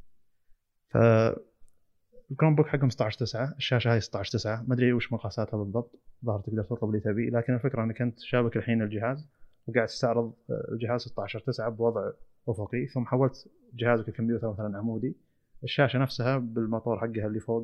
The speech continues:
أو ال-، إيه، الستاند حقها إلكترونيًا يحول من وضع أفقي لعمودي أو العكس، على حسب أنت قاعد تعرض على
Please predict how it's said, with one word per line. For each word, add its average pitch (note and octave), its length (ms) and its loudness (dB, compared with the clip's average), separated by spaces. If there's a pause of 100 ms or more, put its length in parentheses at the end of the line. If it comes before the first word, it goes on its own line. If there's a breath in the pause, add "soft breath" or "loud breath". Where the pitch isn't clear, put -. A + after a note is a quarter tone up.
أو G2+ 200 -6 (520)
ال-، G#2 460 -4 (240)
إيه، C#3+ 200 -2 (140)
الستاند B2 320 2
حقها C3 520 0
إلكترونيًا C#3+ 520 2
يحول A#2+ 460 0
من A2+ 180 0
وضع A2 240 -2
أفقي A#2 240 -4
لعمودي A#2 480 -4
أو A2 100 0
العكس، G2 340 -8 (640)
على A#2 140 2
حسب A#2+ 340 2
أنت A#2 240 -4
قاعد G2+ 120 -2
تعرض G#2+ 300 -4
على F#2+ 240 -8